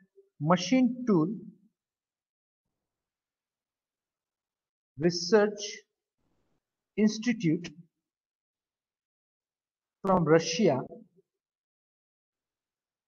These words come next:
they have recommended range,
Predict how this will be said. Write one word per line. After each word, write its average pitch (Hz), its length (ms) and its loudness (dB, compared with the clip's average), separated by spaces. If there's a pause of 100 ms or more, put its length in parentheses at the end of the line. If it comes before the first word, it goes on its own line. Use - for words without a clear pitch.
(120)
they 190 140 4
have 285 180 8
recommended 254 720 4 (2250)
range, 170 480 2